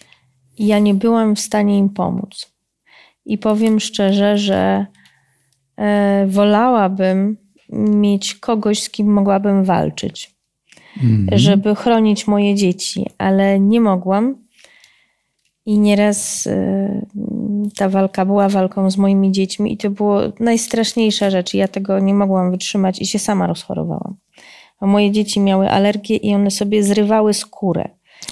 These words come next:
Speaker 2: Oj.
Speaker 1: Potrafiły się obrać ze skóry. I ca-, ja przychodzę i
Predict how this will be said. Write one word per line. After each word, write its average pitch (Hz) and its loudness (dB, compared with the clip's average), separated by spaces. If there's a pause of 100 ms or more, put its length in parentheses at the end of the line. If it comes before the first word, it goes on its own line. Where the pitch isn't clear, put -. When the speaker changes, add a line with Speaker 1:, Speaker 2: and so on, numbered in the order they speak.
(120)
Speaker 2:
Oj. 98 0 (100)
Speaker 1:
Potrafiły 214 -2
się - -4
obrać 202 0
ze 185 2
skóry. 175 -2 (400)
I 208 -10
ca-, - 0
ja 214 2
przychodzę 214 -2
i 247 -2